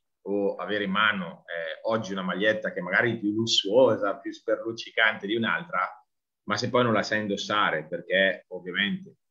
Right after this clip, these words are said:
non hai l'integrità, l'eticità, piuttosto che il giusto portamento, se non sei la persona giusta per poterla indossare, perché noi pensiamo sempre che sia,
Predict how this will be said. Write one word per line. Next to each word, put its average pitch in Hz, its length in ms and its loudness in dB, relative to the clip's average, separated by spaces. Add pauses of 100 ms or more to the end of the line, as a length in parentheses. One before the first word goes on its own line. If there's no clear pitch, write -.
non 87 180 -4
hai 101 580 2 (180)
l'integrità, 92 800 -4
l'eticità, 87 1000 -6
piuttosto - 460 -12
che 92 340 -4 (300)
il 98 140 -8
giusto 127 280 -2
portamento, 98 840 0
se - 100 -10
non 98 120 -4
sei 110 140 -2
la 113 80 2
persona 117 360 -4
giusta 117 320 -6
per 117 160 -6
poterla 113 320 -2
indossare, 92 840 0 (400)
perché 101 140 -2
noi 131 100 2
pensiamo 123 260 -2
sempre 113 280 -2
che 107 100 -4
sia, 95 420 -2